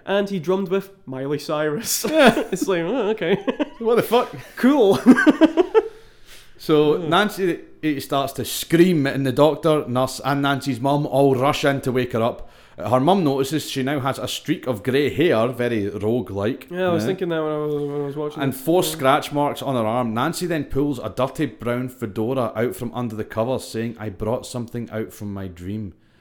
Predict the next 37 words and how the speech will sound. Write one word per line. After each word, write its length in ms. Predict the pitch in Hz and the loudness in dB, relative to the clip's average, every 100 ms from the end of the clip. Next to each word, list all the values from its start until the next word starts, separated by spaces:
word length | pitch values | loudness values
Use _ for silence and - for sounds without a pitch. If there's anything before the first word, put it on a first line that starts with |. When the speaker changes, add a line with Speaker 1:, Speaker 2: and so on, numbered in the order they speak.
| _ _ _ _ _ - | _ _ _ _ _ -2
Speaker 2:
Her 60 | |
mum 160 | 110 143 | 2 2
asks 300 | 127 120 - 107 | 0 -2 -4 -4
where 140 | 117 | -2
she 160 | - 113 | -2 0
got 280 | 139 156 127 | 2 2 0
it, 140 | 107 | -4
to 60 | 117 | -6
which 120 | 123 | -6
she 100 | - | -6
says, 260 | 113 135 - | -2 -2 0
"I 100 | 147 | 2
just 280 | - 294 - - | 8 8 8 8
fucking 420 | 294 - 226 202 | 8 8 4 4
tell 280 | 190 226 254 | 6 6 6
you, 100 | 254 | 4
hen!" 280 | 196 160 110 - - - - - | 4 2 -2 -10 -18 -20 -8 -2
But 120 | 160 | 2
<laughs> 40 | |
Speaker 1:
It 280 | 170 131 135 | 0 0 -4
reminds 260 | 139 151 143 | 0 2 2
Speaker 2:
she, 60 | 151 | 2
Speaker 1:
me 60 | |
of 160 | 143 135 | 0 0
when 160 | 139 139 | -2 -2
I 100 | 135 | 2
Speaker 2:
she 80 | |
Speaker 1:
had, 60 | 123 | 4
Speaker 2:
says, 180 | 185 160 | 4 4
Speaker 1:
uh, 60 | 127 | 2
Speaker 2:
"I 80 | 135 | 0
grabbed 420 | 117 156 190 175 | 2 2 2 2
it 100 | 165 | 2
off 180 | 143 143 | 0 0
his 140 | 139 | -4
head." 380 | - 120 123 113 | -2 -2 -2 -4
<laughs> 60 | - | -8